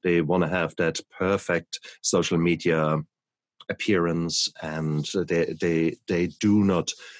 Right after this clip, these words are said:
accept the real them, which is my, the way I think about them.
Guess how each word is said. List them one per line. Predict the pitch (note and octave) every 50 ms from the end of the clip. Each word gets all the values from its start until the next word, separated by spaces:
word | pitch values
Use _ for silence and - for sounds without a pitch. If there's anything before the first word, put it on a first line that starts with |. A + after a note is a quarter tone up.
| - - _
accept | - F2+ - - - A#2 G2+ - - - - - -
the | - F2
real | D2+ E2+ G2 F#2+ F2 D#2+ D2+ D2
them, | B1+ - E2+ E2 F2 E2+ D2+ C#2 C2+ C2 - _ _ _ _ _ _ _ _
which | - F2 F2 F2 -
is | D#2+ - - _ _ _ _ _ _ _ _ _
my, | E2+ E2 D#2+ D#2 D2+ D2 - - _ _ _ _ _ _ _ _ - - _ _ _ _ _ _ _ _ _ _ - - _ _ _ _ _ _ _ _ - -
the | G#2+
way | F2 - G2 F2 F2 E2+
I | D#2 D#2+ D#2+
think | D#2 - - - - G#2 F#2+ G2 -
about | D#2+ D2 D#2+ D2+ D2 D2
them. | - E2 D2+ D2 C#2+ D2